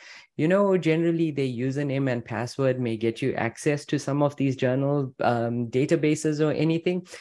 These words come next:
This is just what I've heard, all right? I don't know whether this is true or not. And, uh, if I had my camera on, you'd see me doing a wink, wink here.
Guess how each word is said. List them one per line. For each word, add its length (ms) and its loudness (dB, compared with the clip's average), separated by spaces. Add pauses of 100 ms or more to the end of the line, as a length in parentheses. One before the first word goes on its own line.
(140)
This 160 6
is 100 0
just 240 4
what 140 4
I've 180 2
heard, 300 -2
all 100 -2
right? 240 -4
I 80 -2
don't 160 -2
know 100 -2
whether 220 -2
this 180 -6
is 140 -2
true 240 -4
or 100 0
not. 320 -6
And, 340 -2
uh, 300 0
if 140 -6
I 80 0
had 160 0
my 140 0
camera 380 -2
on, 200 -2
you'd 160 0
see 160 -6
me 200 0
doing 280 0
a 80 2
wink, 320 0
wink 240 0
here. 280 -4